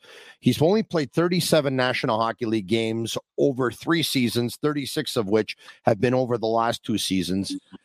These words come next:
I wonder, Stu, if this player still has, when we take a look at his ceiling, two other levels, because if he does, you would think he's gonna have to hit them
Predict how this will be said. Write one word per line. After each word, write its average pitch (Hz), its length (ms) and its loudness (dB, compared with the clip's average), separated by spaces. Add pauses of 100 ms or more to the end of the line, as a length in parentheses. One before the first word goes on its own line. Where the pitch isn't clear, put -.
(320)
I 156 140 2
wonder, 220 460 0
Stu, 170 520 -2
if 131 220 -2
this 135 200 -2
player 165 480 -2
still 151 400 -4
has, 123 380 -6
when 110 100 -6
we 107 100 -2
take 139 260 -2
a 185 40 2
look 160 220 0
at 131 60 0
his 117 120 0
ceiling, 113 480 0 (580)
two 202 340 6
other 147 360 2
levels, 101 600 -2 (120)
because 151 480 0
if 160 160 0
he 135 140 -6
does, 117 760 2 (160)
you 110 160 2
would 127 220 2
think 185 240 -2
he's 139 180 -2
gonna 127 220 0
have 127 300 -2
to 104 120 -2
hit 135 300 -4
them 247 300 -2